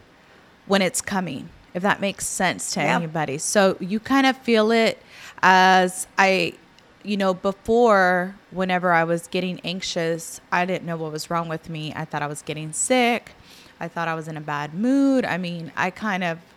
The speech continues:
Speaker 1: I would make up things that were wrong with me. Now I know that it's my body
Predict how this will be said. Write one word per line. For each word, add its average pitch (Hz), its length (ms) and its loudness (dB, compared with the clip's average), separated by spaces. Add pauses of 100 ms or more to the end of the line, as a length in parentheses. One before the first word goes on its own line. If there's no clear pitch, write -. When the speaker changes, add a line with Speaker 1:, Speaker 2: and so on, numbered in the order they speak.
(640)
Speaker 1:
I 196 80 6
would 196 140 0
make 190 300 -2
up 233 180 2
things 226 260 0
that 170 100 6
were 175 140 0
wrong 180 280 -2
with 220 200 -4
me. 208 180 -2
Now 190 300 4
I 202 160 2
know 175 340 2
that 170 280 0
it's 180 280 -4
my 160 160 -2
body 170 640 0